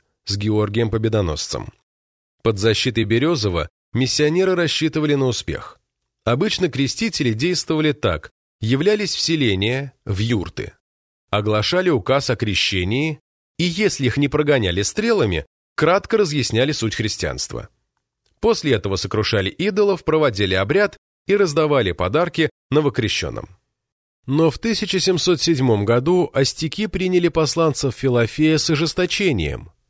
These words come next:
креститься согласились немногие. Эта миссия взбудоражила инородцев, и вскоре в низовьях Оби забунтовали абдорские самоеды. В тысяча семьсот восьмом году берёзовскому воеводе Хрущеву донесли,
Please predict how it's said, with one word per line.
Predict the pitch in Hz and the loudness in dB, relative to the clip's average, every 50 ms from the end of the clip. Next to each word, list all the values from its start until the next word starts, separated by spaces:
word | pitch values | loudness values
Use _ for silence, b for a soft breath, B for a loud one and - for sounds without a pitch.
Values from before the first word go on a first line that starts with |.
| _ | _
креститься | - - 127 135 113 - - - 110 95 - 117 | -2 0 2 2 0 0 0 -2 -2 0 0 0
согласились | 110 - 131 117 117 113 104 - - 101 92 104 - - | 0 0 0 2 2 2 2 2 0 0 0 0 0 0
немногие. | 123 143 147 151 139 107 78 69 - 65 64 - - _ _ _ _ _ _ _ _ _ _ _ _ _ _ _ _ _ - | 0 0 2 2 2 0 0 -2 -6 -10 -12 -14 -18 _ _ _ _ _ _ _ _ _ _ _ _ _ _ _ _ _ -2
Эта | 113 117 110 131 123 | -2 0 2 2 2
миссия | 143 175 196 175 - - 117 104 95 90 | 2 2 0 0 0 0 0 0 0 0
взбудоражила | 87 92 101 120 127 120 131 131 147 151 131 147 156 156 | -2 -2 0 0 2 2 2 2 2 2 0 0 0 0
инородцев, | 156 156 165 175 180 143 - - - 76 71 - - - _ _ _ _ _ _ _ - | 0 2 2 2 0 0 -2 -4 -6 -6 -6 -8 -12 -18 _ _ _ _ _ _ _ -2
и | 139 147 | 0 0
вскоре | - - - - - 196 202 175 147 104 92 92 95 - | 0 -2 -6 -4 0 2 2 2 2 0 -2 -2 -2 -2
в | 110 98 127 | -2 0 0
низовьях | 160 165 147 131 139 123 98 98 101 98 - - | 2 0 2 2 2 0 2 2 0 0 0 0
Оби | 123 120 123 139 180 | 0 0 0 0 -2
забунтовали | 175 156 156 147 139 139 120 - 120 107 101 113 120 123 131 135 139 - - | 0 0 0 0 0 0 0 0 0 0 2 2 2 2 2 0 0 0 -2
абдорские | 117 117 107 98 98 98 90 82 - - 101 101 92 | -2 -2 0 0 0 0 0 -2 -4 -4 -4 -2 -2
самоеды. | - - 104 101 101 95 87 78 78 - - - - _ _ _ _ _ _ _ _ _ _ _ _ _ _ - | -2 -2 0 0 0 0 -2 -4 -6 -8 -12 -12 -14 _ _ _ _ _ _ _ _ _ _ _ _ _ _ -16
В | - - | -8 -4
тысяча | - 202 180 175 185 156 170 | -2 -2 -2 -2 -2 -2 -2
семьсот | 151 - 165 160 - - 160 127 | -2 0 -2 -2 0 -2 -2 0
восьмом | 139 151 139 - - 131 117 110 101 | 0 0 0 2 0 0 0 2 2
году | 110 117 117 127 165 170 | 2 2 2 2 0 0
берёзовскому | 147 143 135 147 147 117 127 117 - - - 127 123 120 | 2 2 2 2 2 2 0 -2 -4 -2 -2 0 0 2
воеводе | 101 120 127 127 113 120 110 95 98 | 2 2 2 2 2 2 0 0 0
Хрущеву | 90 - 113 110 110 - - - 165 165 170 165 | 0 0 0 0 0 0 0 0 0 0 0 0
донесли, | 147 156 156 165 170 - - - 233 117 85 76 | 0 0 2 0 0 -2 -2 -2 -2 -2 -2 -4